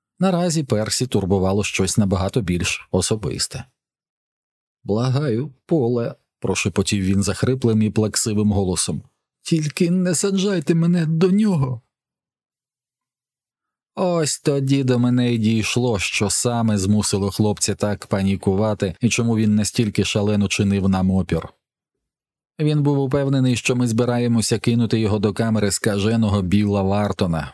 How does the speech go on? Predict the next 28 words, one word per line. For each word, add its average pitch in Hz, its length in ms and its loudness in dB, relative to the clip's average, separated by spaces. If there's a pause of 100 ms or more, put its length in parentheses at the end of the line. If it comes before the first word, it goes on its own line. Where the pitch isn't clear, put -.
що - 220 -2
покаранням 135 600 -2
за 120 120 0
суху 131 340 0
губку 127 400 0
стане 123 380 -2
не 120 120 2
менш 120 280 0
сухий 117 340 -2
трахус 113 540 -4
раку 127 340 2
від 110 200 2
місцевого 101 600 2
психопата. 90 720 -2 (960)
Однак 123 380 2
замість 117 360 0
того, 110 260 0
щоб 101 220 -2
у 98 80 -2
такій 104 300 0
ситуації 101 600 -2
відчути 101 440 -2
до 95 140 0
Персі 98 340 -2
хоча 101 400 -2
б 92 220 -4
проблиски 107 680 0
жалю, 117 500 0